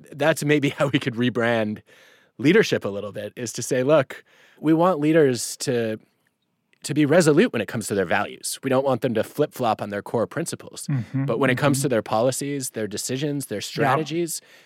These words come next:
Speaker 1: we,
Speaker 2: Mm-hmm.
Speaker 1: we need flexibility there."
Speaker 2: Yep, yep. And it, it sometimes occurred to me that I think that it's particularly in leaders that we want this resoluteness. And,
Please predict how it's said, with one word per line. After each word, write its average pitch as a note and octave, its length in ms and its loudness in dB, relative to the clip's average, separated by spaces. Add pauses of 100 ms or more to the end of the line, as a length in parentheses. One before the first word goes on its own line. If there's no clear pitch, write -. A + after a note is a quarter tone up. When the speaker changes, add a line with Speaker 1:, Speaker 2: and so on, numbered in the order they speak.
(120)
Speaker 1:
we, C3 220 4
Speaker 2:
Mm-hmm. B2+ 140 -6
Speaker 1:
we D3 120 2
need C3+ 340 0
flexibility F#2+ 580 -2
there." D#2+ 220 -4 (720)
Speaker 2:
Yep, C3+ 380 0
yep. C3 340 -2 (300)
And D3+ 140 2
it, E3+ 220 0
it F3+ 120 4
sometimes B3 380 6
occurred F3 240 4
to D#3+ 60 2
me D#3 120 6
that C#3 120 4
I C3 80 4
think E3 260 2
that C#3 100 2 (360)
it's - 160 0
particularly F3+ 1000 4
in C3+ 240 6
leaders C#3+ 560 0 (220)
that C#3 160 0
we C#3 100 4
want C3 320 4
this - 180 -4
resoluteness. A#2+ 720 0
And, C3+ 120 4